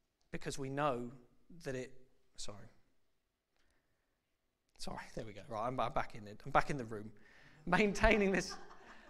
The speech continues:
maintaining this attitude is no easy feat of being, um, rejoicing in this, in these difficult periods. And Paul is certainly, you know, he doesn't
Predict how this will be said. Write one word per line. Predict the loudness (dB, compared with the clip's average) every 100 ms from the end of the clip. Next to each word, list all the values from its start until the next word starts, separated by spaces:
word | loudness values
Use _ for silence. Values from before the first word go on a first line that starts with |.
| 4
maintaining | 6 6 4 2 4 2
this | 2 0
attitude | -2 -2 -2 -4 -8 -14 -14 -6
is | 0
no | 2 2 2
easy | -4 -6
feat | -6 -8 -8 -8 -8 -8 -10 -14 -8
of | -8 -8 -14 -18 -20 -20 -20 -20 _ _ _ _ -6
being, | -4 -4 -6 -10 -14 -20 _ -12
um, | -10 -10 -14 -18 -20 _ _ _ _ _ _ -6
rejoicing | -2 0 0 -2 -4
in | -6 -6
this, | -4 -4 -4 -8
in | -8 -6
these | -4
difficult | -4 -6 -6 -6
periods. | 0 0 0 -6 -8 -8 -8 -14 -8 -4
And | 0
Paul | 8 8 8
is | 4 2
certainly, | 2 2 2 -2 -2 -4 -6
you | -8
know, | -4
he | -2
doesn't | -2 -2